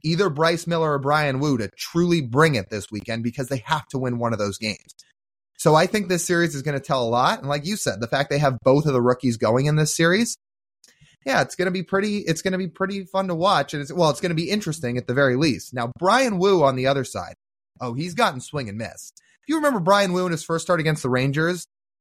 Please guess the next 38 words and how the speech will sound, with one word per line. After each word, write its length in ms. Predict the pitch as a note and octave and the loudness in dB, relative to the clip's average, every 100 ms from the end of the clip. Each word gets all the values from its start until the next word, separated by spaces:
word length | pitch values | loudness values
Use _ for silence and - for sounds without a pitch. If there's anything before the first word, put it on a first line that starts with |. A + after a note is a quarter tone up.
| _ | _
that's 260 | C3+ F3+ - | -2 -2 0
not 220 | G3 E3 | -2 -2
the 60 | C#3 | -4
Bryan 360 | C#3+ C#3+ B2+ | 0 0 0
Woo 140 | A#2+ A2 | -4 -6
we're 140 | G2 | -8
seeing 280 | - G#2+ F#2+ | -12 -10 -10
now. 200 | G2 E2 - _ _ _ - | -10 -12 -16 _ _ _ -10
Look 80 | C4 | -4
at 60 | |
what 100 | E4+ | 0
he's 140 | E4+ D#3+ | 0 0
done 360 | B2 D3 C#3+ | 2 2 2
over 200 | A2+ G#2 | -2 -6
his 100 | A2 | -8
last 320 | B2+ B2 A#2+ - | -2 -2 -4 -8
few 160 | A#2 | -6
outings. 400 | G#2 G#2+ - G2+ | -4 -4 -8 -10
I, 80 | G3 A3+ | -8 -2
I, 160 | C#4+ - | -2 -2
honestly, 380 | A3 D4+ C#4 A#3 | -6 -6 -4 -6
since 240 | A#3 A#3+ | -6 -8
the 100 | - | -4
month 240 | F#3 G3 A#3 | -2 -2 -2
of 100 | D3 - | -4 0
August, 460 | C#3+ E3+ - - _ _ _ _ - | 2 0 -8 -20 _ _ _ _ -10
this 80 | B3+ | -4
guy's 160 | E4+ | 2
had 100 | D#4+ | 2
a 60 | C#4+ | 2
two 240 | - B3 | 4 4
twenty-seven 580 | A#3 A3+ F#3+ - F3+ D#3+ | 4 0 -2 2 0 2
E 80 | D3+ | 2
R 180 | C#3 C3+ | 4 4
A 120 | A#2 | 2
since 220 | - A2+ | -4 -6
August 340 | A2+ A2+ G2+ - | -2 -2 -4 -6
first. 320 | G2+ - | -8 -8